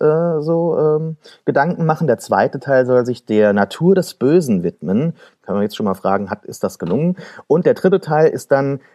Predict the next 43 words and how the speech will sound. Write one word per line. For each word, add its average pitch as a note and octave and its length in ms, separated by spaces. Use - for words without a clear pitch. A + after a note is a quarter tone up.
der A#2+ 140
der B2+ 160
Erlösung, A#2 640
die F#2+ 120
Natur D3+ 420
der C#3 160
Erlösung. A2 560
Und - 420
in F#2+ 560
dem G#2 260
Ende E3+ 280
hier E3+ 300
sehen C3 260
wir D3+ 80
ja B2+ 160
auch E2+ 140
in G#2+ 240
gewisser C3 300
Weise A#2+ 340
so A2+ 100
eine G#2 180
Wiedergeburt C3 600
von, G2 420
von F#2 240
Kelly, E3 440
die G#2+ 200
wir G#2 80
dann G2 240
namentlich A#2 480
zum F#2+ 140
ersten A2+ 260
Mal G#2 200
so G#2+ 100
kennenlernen, C3+ 640
und B2 160
Spike, G#2+ 460
der G#2 200
sich - 300
auch G2 160
nochmal G2+ 260
befreit G2 520
und G#2+ 120
seinen G#2 220